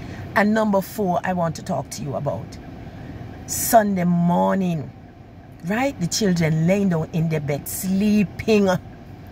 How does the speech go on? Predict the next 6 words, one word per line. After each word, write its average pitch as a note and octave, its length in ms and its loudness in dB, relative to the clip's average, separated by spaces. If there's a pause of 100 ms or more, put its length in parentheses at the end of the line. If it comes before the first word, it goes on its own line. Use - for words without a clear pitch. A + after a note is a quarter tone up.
(240)
Why F#3+ 220 4
the F#3+ 200 -2
enemy G3 340 2
out G3 220 4
there E3 220 2
rampant? F3 1000 0